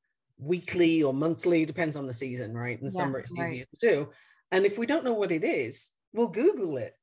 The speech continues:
Speaker 1: You know, like, "I don't
Speaker 2: Yeah.
Speaker 1: know what this looks like, but, you know, what,
Speaker 2: <laughs>
Speaker 1: what's this thing?"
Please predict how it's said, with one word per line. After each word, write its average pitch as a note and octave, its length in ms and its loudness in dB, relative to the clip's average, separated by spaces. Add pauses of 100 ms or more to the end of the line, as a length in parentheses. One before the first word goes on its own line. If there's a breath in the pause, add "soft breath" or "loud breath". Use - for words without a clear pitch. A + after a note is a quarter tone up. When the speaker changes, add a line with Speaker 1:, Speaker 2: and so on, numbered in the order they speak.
(500)
Speaker 1:
You E3+ 100 -2
know, F3 160 2
like, F#3 180 0
"I G3+ 60 0
don't B3 80 4
Speaker 2:
Yeah. G#3 120 4
Speaker 1:
know F#3+ 100 0
what F#3+ 120 -2
this F3+ 160 -8
looks F3+ 220 -6
like, D#3+ 260 0
but, D#3 240 -2
you F3 100 2
know, C#3 100 2
what, C4+ 340 0
Speaker 2:
<laughs> - 0 -
Speaker 1:
what's G#3 220 -2
this A#3+ 240 -2
thing?" D#3 340 -6